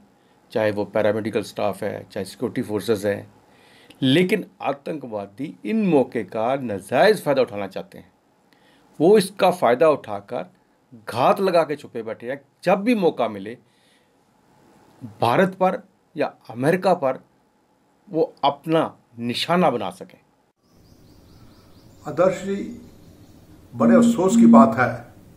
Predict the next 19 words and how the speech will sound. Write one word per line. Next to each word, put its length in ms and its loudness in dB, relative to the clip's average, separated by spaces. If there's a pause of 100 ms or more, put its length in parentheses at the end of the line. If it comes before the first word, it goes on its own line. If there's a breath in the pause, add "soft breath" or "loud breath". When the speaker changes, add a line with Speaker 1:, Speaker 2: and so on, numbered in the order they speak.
(520 soft breath)
Speaker 2:
कि 60 -10
जब 300 -2
पूरी 280 -6
दुनिया 640 -2 (1080 soft breath)
कोरोना 260 2
वायरस 560 0
से 320 -10
लड़ 140 2
रही 320 0
है, 320 -8 (1160 soft breath)
ग्लोबल 420 2 (200)
आतंकवादी 720 -2
जिहादी 460 -4
ग्रुप 340 -4 (720 soft breath)
जैसे 300 -8
कि 140 -8
अलकायदा 920 -2 (400 soft breath)
या 180 -10
आईसिस, 600 -4